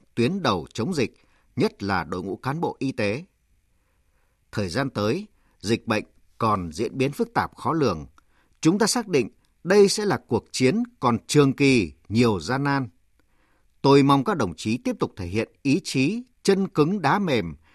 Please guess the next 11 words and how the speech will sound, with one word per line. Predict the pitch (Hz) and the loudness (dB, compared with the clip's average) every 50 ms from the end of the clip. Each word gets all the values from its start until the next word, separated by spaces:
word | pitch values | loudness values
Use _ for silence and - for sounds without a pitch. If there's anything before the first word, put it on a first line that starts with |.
| _ _ _ - | _ _ _ -2
trái | - 143 143 185 | 2 2 2 2
tim | 202 - - 220 196 185 | 0 -2 -2 0 2 4
nhiệt | 143 135 117 - - | 4 4 2 2 0
huyết, | - 202 254 262 254 _ _ _ _ _ _ _ _ | 0 0 0 0 -2 _ _ _ _ _ _ _ _
tấm | - 233 262 - | -4 -4 -2 -2
lòng | 165 107 82 82 | -4 -4 -4 -4
nhân | 82 127 160 160 | -4 -4 -4 -4
ái | 139 104 135 135 143 185 233 - _ _ _ _ - | -4 -4 -4 -4 -6 -6 -10 -14 _ _ _ _ -8
để | 107 104 95 85 71 - _ | -4 -4 -4 -4 -6 -10 _
phục | - 110 92 - - | -10 -10 -10 -8 -6
vụ | 104 104 98 - | -6 -6 -6 -6